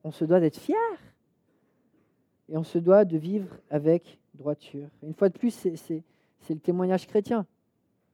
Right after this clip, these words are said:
Si on se dit chrétien, mais que notre vie n'est pas droite, c'est un contresens. Nous ne sommes pas des petits Christ. Nous ne sommes pas, nous ne sommes pas oints comme Christ a été oint avec le même Saint-Esprit.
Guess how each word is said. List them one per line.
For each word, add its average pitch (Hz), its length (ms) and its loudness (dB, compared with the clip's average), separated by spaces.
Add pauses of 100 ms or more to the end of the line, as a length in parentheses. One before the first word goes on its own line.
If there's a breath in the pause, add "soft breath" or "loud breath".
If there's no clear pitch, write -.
(580)
Si - 160 -2
on 196 120 4
se 170 60 -2
dit 226 140 2
chrétien, 240 440 4
mais 196 160 4
que 175 440 2 (120)
notre 165 240 -2
vie 190 100 -4
n'est 185 140 2
pas 160 160 0
droite, 196 500 -2 (540)
c'est - 160 -8
un 151 80 -4
contresens. - 760 -4 (460)
Nous 165 60 -2
ne 165 60 -2
sommes 170 200 -2
pas 208 180 2
des 180 120 2
petits - 320 -14
Christ. - 400 -12 (580)
Nous 165 80 -2
ne 170 60 0
sommes 180 240 2 (320)
pas, 196 320 0
nous 175 60 -8
ne 170 60 -4
sommes - 200 -4
pas 185 200 0
oints 202 520 2 (300)
comme 170 180 -2
Christ - 420 -4
a 165 120 4
été 160 260 2
oint 208 400 0 (320)
avec 156 240 -2
le 170 80 -2
même 170 160 -2
Saint-Esprit. 160 600 -12